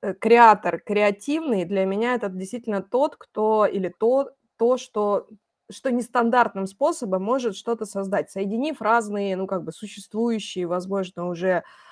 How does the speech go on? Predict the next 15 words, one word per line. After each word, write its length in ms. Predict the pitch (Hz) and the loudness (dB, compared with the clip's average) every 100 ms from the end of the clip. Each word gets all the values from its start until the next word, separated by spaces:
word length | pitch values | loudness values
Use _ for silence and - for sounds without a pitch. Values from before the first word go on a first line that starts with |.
| - - | -20 -4
а, 220 | 170 170 | 0 0
вещи 340 | 190 285 - 202 | 0 -2 -4 -4
нестандартным, 1000 | 190 208 - 190 208 233 - 185 175 170 | -4 -4 -4 0 2 2 0 -8 -6 -6
а, 320 | 170 165 160 | -4 -4 -6
сцепкой 640 | 160 - - 185 175 - 143 | -8 -12 2 2 2 -4 -6
какой-то, 500 | 160 - 147 135 160 | -8 -8 -10 -8 -4
да. 200 | 196 226 - - - | -2 -4 -10 -10 -8
А 80 | 185 | 2
творчество, 840 | 233 294 - - 233 208 190 - - | 6 6 2 -6 0 4 4 0 -6
наверное, 460 | 190 196 233 208 | 0 2 2 2
это 140 | 202 196 | -2 -4
вот, 140 | 180 - | -6 -6
ну, 140 | 190 | -8
там, 160 | 175 135 | -6 -8
с 220 | - - | -8 -8